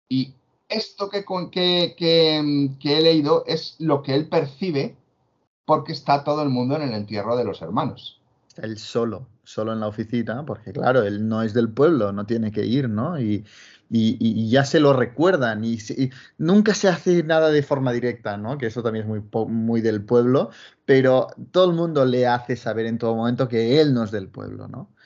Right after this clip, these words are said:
Speaker 1: Sí, sí,
Speaker 2: Luego
Speaker 1: sí,
Speaker 2: pasamos
Speaker 1: total.
Speaker 2: al, al, al camionero, que a mí me parece fascinante este personaje,
Speaker 1: Sí.
Speaker 2: su violencia, su adicción al sexo, su estar harto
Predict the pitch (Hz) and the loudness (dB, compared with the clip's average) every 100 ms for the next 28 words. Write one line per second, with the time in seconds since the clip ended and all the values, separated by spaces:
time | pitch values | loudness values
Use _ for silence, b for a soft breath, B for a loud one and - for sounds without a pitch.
0 | B B - 160 127 123 131 139 131 151 | B B -8 -4 -4 -2 -2 -2 0 4
1 | 147 - 131 127 110 - 107 104 110 107 | 4 2 -10 -6 -6 -6 -10 -12 -10 -10
2 | 104 104 117 117 98 107 107 95 95 120 | -10 -8 -8 -8 -8 -6 -8 -8 -8 -8
3 | 135 _ _ _ _ _ _ _ - 127 | -8 _ _ _ _ _ _ _ -8 -8
4 | - - 120 110 107 107 110 123 117 113 | -12 -8 -4 -2 -2 -4 -4 -6 -6 -8
5 | 104 - 107 113 - 127 131 B - 131 | -8 -8 -4 -4 0 0 0 B -6 0
6 | 139 123 _ 117 120 135 131 131 120 - | 2 2 _ 2 4 4 2 0 0 -2
7 | 107 107 - 123 120 113 104 - 123 - | -6 -6 -6 -4 -2 -4 -4 0 0 0
8 | - 131 B B - - 131 127 147 147 | 0 0 B B -6 2 2 4 4 4
9 | - 135 139 127 156 160 | 2 0 -2 0 -2 -2